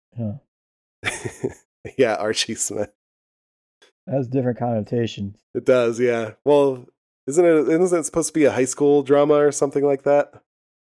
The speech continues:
Speaker 2: I'm sure there's smashing
Speaker 1: Yeah.
Speaker 2: involved.
Speaker 1: Yeah, like Betty and Veronica. I don't know which one he did. I've never read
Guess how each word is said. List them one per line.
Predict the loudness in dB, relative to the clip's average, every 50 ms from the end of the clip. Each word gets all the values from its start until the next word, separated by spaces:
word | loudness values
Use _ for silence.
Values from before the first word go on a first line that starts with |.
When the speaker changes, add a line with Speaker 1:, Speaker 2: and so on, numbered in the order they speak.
| _ _ _ -10
Speaker 2:
I'm | -4
sure | 0 2 2
there's | 4 2 0 -2
smashing | -2 -2 0 0 2 2 0 0 -2 -2
Speaker 1:
Yeah. |
Speaker 2:
involved. | -2 -2 -2 -2 -2 -2 -4 -6 -12 _ _ _ _ _ _ _ _ _
Speaker 1:
Yeah, | -6 -2 0 0 0 0 -2 -4 -4
like | -4 -4 -6 -8 _ _ _ -8
Betty | -6 -4 -2 -2 -2 -2 -2
and | -2 -4 -4
Veronica. | -4 -4 -4 -4 -4 -6 -8 -6 -6 -4 -4 -4 -4 -6 -10 _ _ -12
I | -8
don't | -4 -4 -2
know | -2 -2 -4
which | -4 -6 -8
one | -8 -6 -4 -4
he | -4 -6 -6 -10 _ _ _ _ _ _ -10
did. | -8 -6 -6 -4 -4 -4
I've | -4 -2
never | -2 -2 0 0 0
read | 0 0 0 0 0 -2 -4 -6